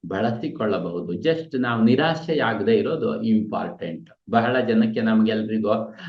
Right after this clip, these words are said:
ಆದಷ್ಟು ಬೇಗ ರಿಸಲ್ಟ್ ಬರುವಂತಹ ಟೆಕ್ನಿಕ್ಸ್ ಸಿಕ್ಕಿದ್ರೆ ಬಹಳ ಸಂತೋಷ ಆಗತ್ತೆ. ಆದಷ್ಟು ಬೇಗ, ಆ, ರಿಸಲ್ಟ್ ಬರುವಂತಹ ಟೆಕ್ನಿಕ್ ನಮಗೆ ಯಾಕೆ ಸಿಗೋದಿಲ್ಲ ಅಂತಂದ್ರೆ, ಮೊದಲನೇದಾಗಿ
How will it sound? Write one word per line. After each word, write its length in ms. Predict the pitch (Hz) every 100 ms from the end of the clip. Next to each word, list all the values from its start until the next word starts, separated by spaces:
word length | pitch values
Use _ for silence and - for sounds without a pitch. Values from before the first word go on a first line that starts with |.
| -
ಆದಷ್ಟು 540 | 107 113 131 - 127
ಬೇಗ 400 | 110 104 127 165 175
ರಿಸಲ್ಟ್ 460 | 143 123 131 127 -
ಬರುವಂತಹ 640 | 113 113 110 107 107 104
ಟೆಕ್ನಿಕ್ಸ್ 600 | 135 131 139 143 143 -
ಸಿಕ್ಕಿದ್ರೆ 460 | 127 123 113 147 110
ಬಹಳ 300 | 107 110 123
ಸಂತೋಷ 500 | - 120 143 139 107
ಆಗತ್ತೆ. 720 | 90 87 87 - 139 - - _ _ _ _ _ 107
ಆದಷ್ಟು 680 | 120 151 151 - _ 156
ಬೇಗ, 580 | 117 95 117 143 185 175
ಆ, 680 | 113 101 - - 98 98 98
ರಿಸಲ್ಟ್ 480 | 110 123 151 143 -
ಬರುವಂತಹ 640 | 127 120 113 110 107 101
ಟೆಕ್ನಿಕ್ 460 | 143 143 160 160 135
ನಮಗೆ 260 | 120 117
ಯಾಕೆ 320 | 107 120 170 170
ಸಿಗೋದಿಲ್ಲ 640 | - 117 131 123 107 95
ಅಂತಂದ್ರೆ, 680 | 87 85 80 80 80 80 92
ಮೊದಲನೇದಾಗಿ 960 | 92 95 139 143 110 101 170 92 95